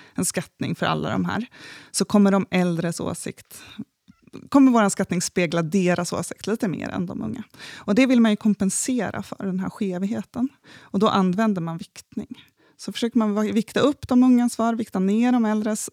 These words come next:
så att proportionerna i-, ska bli de samma igen, bli rätt. Och det innebär ju då att en ung, till exempel i det här fallet, att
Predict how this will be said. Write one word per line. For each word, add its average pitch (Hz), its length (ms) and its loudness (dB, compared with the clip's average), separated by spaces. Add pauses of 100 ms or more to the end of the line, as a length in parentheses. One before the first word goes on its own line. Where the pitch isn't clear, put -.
så 196 240 -4
att - 320 -8 (320)
proportionerna 190 760 0
i-, 175 140 -4
ska - 220 -4
bli 175 280 -2 (400)
de 180 200 -2
samma 190 560 -6
igen, - 360 -8
bli 170 240 -2
rätt. - 540 -14 (320)
Och - 220 -2
det 220 140 6
innebär 220 560 6
ju 180 100 2
då - 80 -2
att - 200 -4 (240)
en 170 320 0 (640)
ung, 180 360 4
till 160 200 -4
exempel - 400 -6
i - 80 -2
det - 100 -6
här 180 160 -4
fallet, 214 360 -2 (560)
att - 200 -4